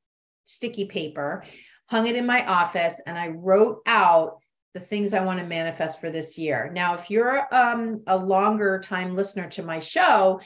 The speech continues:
you know that in twenty twenty-two, at the beginning of the year, I made a manifestation list. And one of the things on the list I manifested within the first two weeks of the year. And that was my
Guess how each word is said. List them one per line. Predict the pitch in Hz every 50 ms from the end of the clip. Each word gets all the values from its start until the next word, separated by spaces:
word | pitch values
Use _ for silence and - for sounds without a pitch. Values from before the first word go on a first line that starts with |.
| - - _ _ _
you | - 190 214 214 208
know | 208 214 220 233 247 262 269 277 294 285 233
that | 226 208 202 196 196 190 -
in | - 196 190
twenty | 190 - - - 226 226 226 240 247 254 262 247 - -
twenty-two, | - - - 214 208 214 214 214 214 214 208 - - - - 247 214 170 143 127 113 120 175 240 226 - _ _ _ _ _ _ _ _ _ _ _ -
at | 180 170
the | - 185
beginning | 196 185 190 208 214 220 240 247 262
of | 247
the | 262
year, | 240 240 254 247 220 196 180 175
I | 165 180 180
made | 170 165 165
a | 165
manifestation | 160 160 156 151 151 135 - 156 147 - 165 151 147 - 160 151 147
list. | 147 139 135 143 143 - - - -
And | 175 180 180
one | 170 175 185 196
of | 208
the | 247 247
things | 240 247 240 233 220 214
on | 220 208 208 202
the | 202
list | 202 202 240 247 214 180 - - -
I | 160 180
manifested | 170 175 180 185 190 190 - - 165 156 147 - - 147 147 143
within | 165 165 165 175 165 160
the | 160
first | 147 - 165 165 160 - -
two | - 175
weeks | 151 156 151 147 -
of | -
the | - 160
year. | 160 160 151 143 135
And | 135 143
that | 147 127 -
was | 165 165 -
my | 156 143 147 143